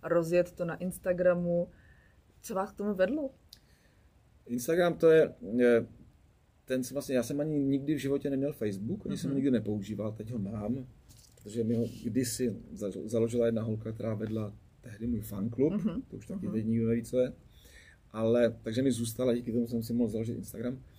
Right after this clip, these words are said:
Speaker 2: ale o Instagram nás poprosili právě v té tváři, že
Speaker 1: Mhm.
Speaker 2: „Tvoje tvář má
Speaker 1: Mhm.
Speaker 2: známý hlas.“
Speaker 1: Mhm.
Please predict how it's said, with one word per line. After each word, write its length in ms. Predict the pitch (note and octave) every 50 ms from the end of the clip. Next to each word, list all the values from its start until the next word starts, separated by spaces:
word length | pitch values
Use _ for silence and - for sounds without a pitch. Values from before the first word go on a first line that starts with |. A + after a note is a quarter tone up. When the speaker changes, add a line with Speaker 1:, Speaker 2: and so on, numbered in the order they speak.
| - - - - - - - - -
Speaker 2:
ale 200 | A2 A#2 A#2 -
o 180 | - - A#2+
Instagram 520 | - D#3+ F3 E3+ - D#3 C#3+ C3 B2 A#2 A2+
nás 200 | A2+ A2 G#2+ A2
poprosili 460 | A2+ A#2 A2+ B2 B2+ A#2+ B2 C3+ C#3
právě 380 | - A#2+ A2 A2+ A#2+ B2 C3+ A#2+
v 60 | -
té 180 | - B2+ B2
tváři, 520 | A#2 - G2 G2+ G#2 G#2+ A#2+ - G#2+ F#2 - -
že 40 | G#3+ G#3
Speaker 1:
Mhm. 180 | G#3 G3+ G#3+ G#3+
Speaker 2:
„Tvoje 140 | A3+ A#2+ -
tvář 260 | A#3+ C3 C3 C#4 -
má 80 | - -
Speaker 1:
Mhm. 100 | C3 B2
Speaker 2:
známý 300 | A#2 G#2+ A2 B2+ C3 A2
hlas.“ 280 | G#2+ - F#3 E3 F3+
Speaker 1:
Mhm. 100 | F3 F#3+